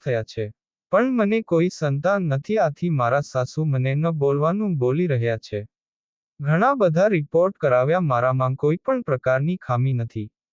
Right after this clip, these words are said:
પરંતુ મારા પતિ મને બાળક આપી શકતા નથી." તો મેડમને મેં કહ્યું કે, "જો મેડમ, તમને કોઈ તકલીફ ન હોય તો તેમાં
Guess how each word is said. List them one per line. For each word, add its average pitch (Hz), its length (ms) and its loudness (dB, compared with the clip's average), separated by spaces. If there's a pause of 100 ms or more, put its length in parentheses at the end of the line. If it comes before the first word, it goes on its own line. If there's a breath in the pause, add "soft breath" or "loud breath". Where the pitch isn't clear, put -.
(140)
પરંતુ 240 440 2
મારા 214 300 4
પતિ 175 380 -2
મને 147 300 0
બાળક 139 400 0
આપી 131 260 -2
શકતા 139 460 -4
નથી." 120 380 -6 (380)
તો 208 120 2
મેડમને 180 580 0
મેં 151 260 0
કહ્યું 160 400 0
કે, 110 240 -4 (400)
"જો 214 200 2
મેડમ, 202 440 0
તમને 143 360 0
કોઈ 165 280 0
તકલીફ 180 520 -2
ન 165 100 0
હોય 131 280 0
તો 135 200 -4
તેમાં 104 420 -4